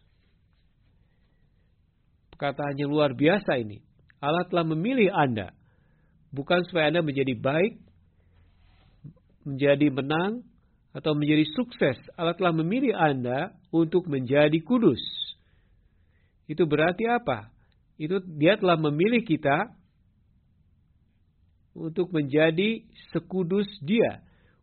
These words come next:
untuk menjadi sama dengan Dia dalam sifat. Dia telah memilih kita supaya kita menjadi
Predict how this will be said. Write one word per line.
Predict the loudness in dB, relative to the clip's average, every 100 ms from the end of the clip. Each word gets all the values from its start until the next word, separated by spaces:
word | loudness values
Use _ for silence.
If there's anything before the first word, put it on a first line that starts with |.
| -12
untuk | -6 -2
menjadi | -2 0 2 0
sama | 0 -2 0 0
dengan | 0 0 0 0
Dia | 2 2 2
dalam | 0 0 -2 -4
sifat. | -2 0 0 -4 _ _ _ _ _ _ _ _ _ _ _ _ _ _ _ _ _ _ _ _ _ _ _ _ _ _ _ _ _ _ _ _ _ _ _ _ _ _ _ _ _
Dia | 0 2 2
telah | 0
memilih | 0 0 0 0
kita | -2 -2 -2 -2
supaya | -2 -2
kita | -2
menjadi | 0 0